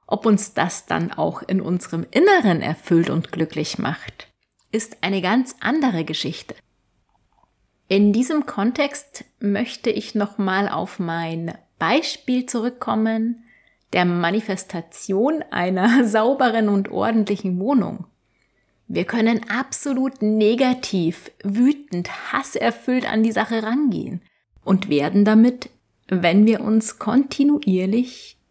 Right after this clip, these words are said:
dem Saubermachen und Aufräumen <laughs> unserer Wohnung widmen, wahrscheinlich genauso ans Ziel kommen, wie wenn wir uns innerlich erfüllt in Liebe,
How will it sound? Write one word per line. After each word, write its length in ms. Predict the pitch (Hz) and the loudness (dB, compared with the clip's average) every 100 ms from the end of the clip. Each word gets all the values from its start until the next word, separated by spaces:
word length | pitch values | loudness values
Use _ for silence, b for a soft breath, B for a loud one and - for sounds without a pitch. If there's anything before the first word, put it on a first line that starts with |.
| - | -8
dem 440 | - 185 180 175 - _ - | -4 -2 -2 -4 -10 _ -8
Saubermachen 800 | 180 175 170 247 247 254 254 247 | -2 2 4 4 4 2 0 0
und 220 | 240 - | 0 -2
Aufräumen 520 | - 196 - 208 208 | -6 -4 0 2 2
<laughs> 20 | |
unserer 500 | - 220 - 233 208 | 2 2 2 2 4
Wohnung 420 | 220 220 240 220 196 | 4 6 8 6 4
widmen, 580 | 208 - 233 247 277 - b b b b | 0 0 0 2 0 -4 b b b b
wahrscheinlich 540 | - - 185 185 208 | -2 0 0 0 0
genauso 400 | 214 185 165 180 | 0 0 0 -2
ans 300 | - 208 - | 0 0 0
Ziel 220 | - 190 | 0 0
kommen, 580 | 190 - 208 214 214 226 - | -2 -2 0 2 2 0 0
wie 240 | 208 226 180 | 2 2 2
wenn 240 | 170 175 | 0 0
wir 160 | 196 - | 0 2
uns 320 | 196 208 - | 2 2 0
innerlich 580 | - 180 196 208 202 - | 0 2 4 4 2 -2
erfüllt 840 | 185 - - 160 196 254 - - _ - | -6 -4 -2 0 2 0 -2 -16 _ 2
in 180 | 196 185 | 4 4
Liebe, 640 | 165 165 180 190 220 269 | 2 -2 -2 0 2 0